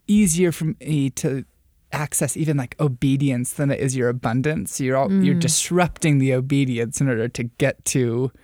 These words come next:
Speaker 1: the experience of abundance in a six-pack of beer, showing up in the middle of a fast week and going, "This is it. Here's the mothering, abundant, kind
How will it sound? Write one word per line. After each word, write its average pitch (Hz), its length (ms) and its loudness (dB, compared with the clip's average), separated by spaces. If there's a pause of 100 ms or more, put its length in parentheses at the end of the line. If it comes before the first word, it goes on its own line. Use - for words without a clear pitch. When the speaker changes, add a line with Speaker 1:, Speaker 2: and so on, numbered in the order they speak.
(240)
Speaker 1:
the 123 100 -4
experience 123 640 -2
of 127 80 -2
abundance 127 640 0
in 131 440 0 (1040)
a 160 80 0
six-pack - 480 -4
of 170 80 -2
beer, 180 260 2
showing 139 400 -2
up 131 180 -4
in 131 80 -2
the 135 60 0
middle 139 200 0
of 143 80 -2
a 151 60 0
fast 139 400 -2
week 117 200 -6
and 143 120 -4
going, 131 480 -8 (340)
"This 160 240 -4
is 233 160 -2
it. - 100 -6
Here's 202 300 0 (100)
the 226 80 2
mothering, 180 960 2 (840)
abundant, 156 960 0 (160)
kind 143 840 -2